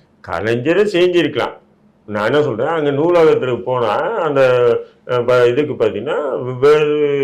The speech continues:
தலைப்புகள்ல பலர் வந்து பணியாற்றுறாங்க. அதாவது எப்படி பல மலர், பல, அதாவது பலவித ம-, மலர்கள் எப்படி ஒரு மாலை ஆகுதோ அதே மாதிரி தான் இன்னைக்கு வந்து பலவிதமான சித்தாந்தங்களுடைய,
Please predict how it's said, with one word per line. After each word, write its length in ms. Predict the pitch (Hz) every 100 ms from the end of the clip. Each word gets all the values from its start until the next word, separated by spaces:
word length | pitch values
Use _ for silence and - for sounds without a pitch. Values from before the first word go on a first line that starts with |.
| 135 127
தலைப்புகள்ல 960 | 113 113 113 110 110 131 180 269 277 196 -
பலர் 400 | 113 123 180 196
வந்து 280 | 190 180 185
பணியாற்றுறாங்க. 720 | 170 156 160 139 92 78 65 85
அதாவது 640 | 123 127 117 123 104 - _ _ _
எப்படி 360 | - 110 127 147 135 127 117 110 107 107 107 107 101
பல 220 | 107 110 123
மலர், 460 | 117 135 143 104
பல, 400 | 117 120 135 123 110 104 104 104
அதாவது 280 | 104 120 117
பலவித 380 | 120 123 123 117
ம-, 460 | 107 107 113 107
மலர்கள் 360 | 107 123 131 120
எப்படி 200 | 117 120
ஒரு 220 | 113 110
மாலை 320 | 101 110 120
ஆகுதோ 280 | 110 101 98
அதே 340 | 90 135 127 160
மாதிரி 240 | 156 147
தான் 280 | 170 190 -
இன்னைக்கு 380 | 127 135 135 123
வந்து 160 | 127 117
பலவிதமான 680 | 127 127 147 143 139 139
சித்தாந்தங்களுடைய, 920 | 131 131 127 143 139 131 120 120 117